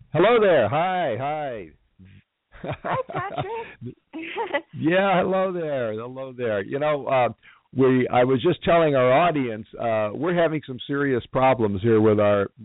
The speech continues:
Speaker 1: our, our, no, we aren't, but our syndicator is having some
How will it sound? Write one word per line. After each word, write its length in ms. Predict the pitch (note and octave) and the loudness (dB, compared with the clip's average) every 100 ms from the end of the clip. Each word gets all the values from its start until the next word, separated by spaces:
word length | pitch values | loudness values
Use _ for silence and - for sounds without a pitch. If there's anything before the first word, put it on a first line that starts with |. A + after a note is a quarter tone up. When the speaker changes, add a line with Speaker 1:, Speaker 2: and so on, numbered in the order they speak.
| A2 | -8
Speaker 1:
our, 240 | A2 G#2 | -6 -4
our, 80 | A#2 - | -6 -6
no, 180 | G#2 G#2 B2 | -8 -8 -4
we 240 | A#2+ D3+ | 0 2
aren't, 320 | A#2 G#2 G#2 - | 4 4 2 -2
but 180 | G#2 | -6
our 240 | - G#2 G#2 - | -2 -2 -2 -4
syndicator 640 | D#3+ D#3 - B2+ G#2+ G2+ F#2+ | -2 -2 2 2 4 2 0
is 160 | - F#2+ | -2 0
having 300 | B2+ A2+ A2 | 2 2 0
some 160 | - F#2+ | -4 -8